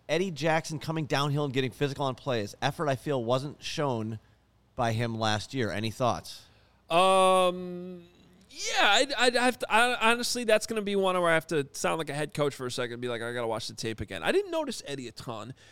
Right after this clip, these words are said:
Speaker 2: There was one point where someone on Twitter said that he had a shoulder tackle, but I, on, I think that was on the first Chiefs touchdown, but then I w-, rewatched the play, and he wasn't even involved in the play. So I think that was actually somebody on the other side of the field.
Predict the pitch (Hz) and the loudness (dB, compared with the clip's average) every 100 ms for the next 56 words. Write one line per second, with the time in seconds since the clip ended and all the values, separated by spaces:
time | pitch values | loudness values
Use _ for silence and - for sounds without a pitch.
0 | - 180 151 185 277 294 262 233 196 - | -4 -2 0 2 2 2 2 2 2 2
1 | 208 190 175 - 190 180 165 175 170 160 | 2 0 0 -2 0 0 0 2 2 0
2 | 165 156 135 113 - 185 190 151 - 139 | 2 2 0 -2 0 0 0 -4 -6 -8
3 | 147 143 135 139 135 - _ _ _ _ | -6 -4 -2 -2 -4 -8 _ _ _ _
4 | _ 160 160 160 151 240 240 202 175 170 | _ 0 0 -2 -2 -2 4 6 6 2
5 | 151 - 180 175 - - 185 - - 170 | 0 -4 -4 -4 -4 -6 -6 -6 -4 -4
6 | - 165 143 143 151 151 135 151 143 170 | -2 -2 -2 -2 0 0 0 -2 -2 0
7 | 170 160 - - - 170 147 135 165 160 | 2 2 -2 -6 -2 -2 -2 -6 -4 -2
8 | 143 143 131 117 131 127 117 92 87 110 | -2 -4 -6 -6 -4 -4 -8 -16 -12 -10
9 | 98 - 135 - 180 151 139 127 127 - | -10 -6 -4 -4 -6 -4 -4 -4 -6 -8
10 | - 127 123 117 113 110 110 110 101 - | -10 -10 -8 -10 -10 -12 -12 -12 -12 -10
11 | 139 123 107 95 | -8 -8 -10 -16